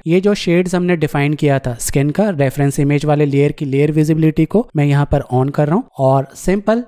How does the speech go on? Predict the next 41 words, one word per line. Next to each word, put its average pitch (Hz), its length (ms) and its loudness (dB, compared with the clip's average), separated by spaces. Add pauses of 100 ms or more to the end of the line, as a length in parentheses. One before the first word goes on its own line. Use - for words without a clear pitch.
हम 160 220 0
यहाँ 151 320 0
पर 147 80 2
क्लिक 185 300 -4
करेंगे 185 420 0 (180)
क्रिएट 151 380 0
न्यू 139 140 0
फिल 208 300 -2 (140)
और 139 340 0 (100)
एडजस्टमेंट 151 500 -2
लेयर 175 180 0
वाले 175 180 0
आइकन 175 280 0
में, 214 220 -2
जिसमें 151 320 0
में 175 200 2
आपको 139 440 0 (240)
ग्रेडियंट 151 640 0
मैप, 123 260 -2 (100)
इस 180 240 0 (240)
एडजस्टमेंट 147 540 -2
लेयर 147 180 2
को 170 140 -2
यहाँ 147 180 0
पर 196 120 -2
सिलेक्ट 139 360 0
करना 110 240 -2
है। 110 60 -10 (140)
इसको 170 280 0
सिलेक्ट 196 320 -2
करते 190 280 -2
ही 196 140 2
इसकी 160 220 -2
प्रॉपर्टीज 160 520 0
वाला 165 180 2
पैनल 151 360 0
आपके 147 220 -2
सामने 147 400 0
एक्टिव 151 200 -2
हो 165 100 0
जाएगा। 160 320 0